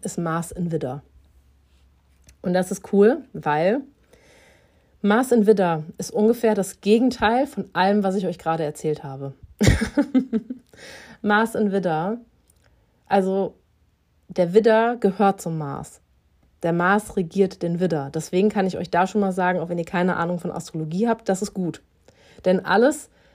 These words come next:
was sich so gehört, was zusammengehört, ganz natürlicherweise, das ist eine, ich sag mal, natürliche Energie. Also sagen wir mal,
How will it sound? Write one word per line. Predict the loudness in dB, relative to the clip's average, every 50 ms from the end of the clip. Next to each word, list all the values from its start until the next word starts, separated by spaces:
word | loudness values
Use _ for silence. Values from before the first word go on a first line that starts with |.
| _ _ _ -6
was | -2 0 0 0 0 0
sich | 0 0 0 0
so | -2 -2 0
gehört, | 0 -2 -2 0 2 4 4 4 4 2 0 -4 -12 _
was | -4 -4 -4 -4 -4
zusammengehört, | -4 -2 0 2 4 4 6 4 4 2 0 -2 -2 -4 -4 -6 -4 -2
ganz | -2 -2 -2 -2 -4
natürlicherweise, | -6 -4 -2 -2 -2 -2 -2 -4 -4 -6 -4 -4 -4 -4 -4 -6 -8 -10 -10 -12 _ _ _ _ _ _ _ _ _ _ _
das | -2 -2 -2 0
ist | 0 0 0 0 -2 -6 -4
eine, | -2 0 2 2 2 0 -2 _ _ _ _ _ _ _ _ _ _ _ _ _ _ _ _ -20 -20 -20 -20 -12
ich | -10 -8 -4 -2
sag | 0 0 2 2
mal, | 2 2 2 0 -4 -10 _ _ _ _ _ _ _ _ _ _ _ _ _ _ _ _ -2
natürliche | 0 0 0 -2 0 2 4 6 6 4 4 0 -2
Energie. | -2 -2 -2 -2 -2 0 0 0 -2 -2 -6 _ _ _ _ _ _ _ _ _ _ _ _ _ _ _ _ _ _ _ _ _ _ _ _ _ _ _ _ _ _ _ _ _
Also | -2 0 2 2 4 2 0 0 -2
sagen | 0 2 4 4 4 4 4
wir | 4
mal, | 4 4 4 6 6 4 4 2 0